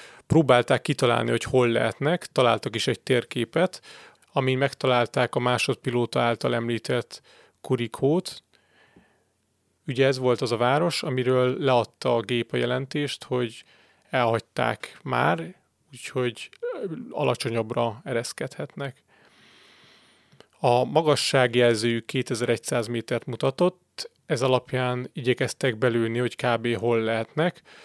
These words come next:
Arra jutottak, hogy Chilében vannak, az Andok-hegység nyugati oldalán,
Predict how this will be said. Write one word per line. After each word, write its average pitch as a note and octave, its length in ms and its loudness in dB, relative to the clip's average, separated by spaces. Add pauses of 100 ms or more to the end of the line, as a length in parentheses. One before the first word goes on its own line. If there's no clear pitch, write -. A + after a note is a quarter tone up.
(260)
Arra C#3+ 260 4
jutottak, C3+ 520 2
hogy - 380 2
Chilében A#2 580 0
vannak, C#3 720 0
az - 220 -8
Andok-hegység A#2+ 1000 -2
nyugati A#2+ 400 -2
oldalán, B2+ 640 0